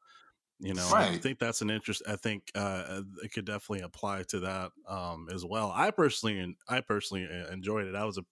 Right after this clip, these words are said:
Speaker 1: I
Speaker 2: Oh,
Speaker 1: was
Speaker 2: man,
Speaker 1: a fan listening to
Speaker 2: appreciate
Speaker 1: that. <laughs>
Speaker 2: <laughs> Appreciate it, appreciate it.
Speaker 1: Um, so, uh, are, is there, I mean, I,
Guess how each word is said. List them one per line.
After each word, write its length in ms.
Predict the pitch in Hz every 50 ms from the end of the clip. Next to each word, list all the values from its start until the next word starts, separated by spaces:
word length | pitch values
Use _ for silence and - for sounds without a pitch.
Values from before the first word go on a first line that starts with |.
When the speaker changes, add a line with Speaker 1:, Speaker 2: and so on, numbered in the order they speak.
| _ _ _ _ - - - - - - - - - -
Speaker 1:
I 80 | 107
Speaker 2:
Oh, 100 | - 120
Speaker 1:
was 80 | 101 107
Speaker 2:
man, 160 | 117 117 107
Speaker 1:
a 40 | -
fan 100 | - 156
listening 400 | 147 120 - - 127 - 95 95
to 80 | 92
Speaker 2:
appreciate 320 | - - 165 202 226 170 -
Speaker 1:
that. 1160 | 226 226 208 - - - 202 190 151 - - 180 147 110 120 - 170 151 - - - - 127 -
<laughs> 80 | _ _
Speaker 2:
<laughs> 120 | _ -
Appreciate 500 | 165 147 127 - - - - 143 127 131
it, 80 | 123 113
appreciate 600 | 117 113 131 135 139 131 - - 123 98 92 90
it. 160 | 85 - - - _ _ _ _ _ -
Speaker 1:
Um, 680 | 98 101 101 98 98 98 95 95 92 90 90 90 - - _ _ _ _ _ _ _ _ _ _ - - - -
so, 540 | - - - - 123 117 120 117 117 113 117
uh, 400 | - 120 120 120 117 113 113 110 - _ _ _ _ _ - - _ -
are, 160 | 117 123 127
is 240 | - 127 123 117 117
there, 220 | 139 139 143 104
I 40 | 117
mean, 320 | 123 135 131 123 117 113
I, 160 | - 98 117